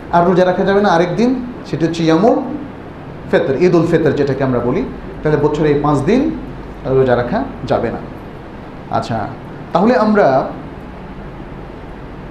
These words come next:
কি কাজ করব, এ প্রসঙ্গে সংক্ষিপ্ত কিছু কথা আমরা বলবো দ্বিতীয়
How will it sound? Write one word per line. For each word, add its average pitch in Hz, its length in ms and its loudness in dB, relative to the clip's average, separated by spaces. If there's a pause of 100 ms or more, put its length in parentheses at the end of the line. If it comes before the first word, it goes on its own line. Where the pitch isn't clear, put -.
(480)
কি 262 120 4
কাজ 185 260 4
করব, 143 560 4 (640)
এ 180 80 4
প্রসঙ্গে 165 440 2
সংক্ষিপ্ত 196 560 0
কিছু 165 220 -2
কথা 160 160 2
আমরা 147 160 4
বলবো 139 300 4
দ্বিতীয় 139 280 0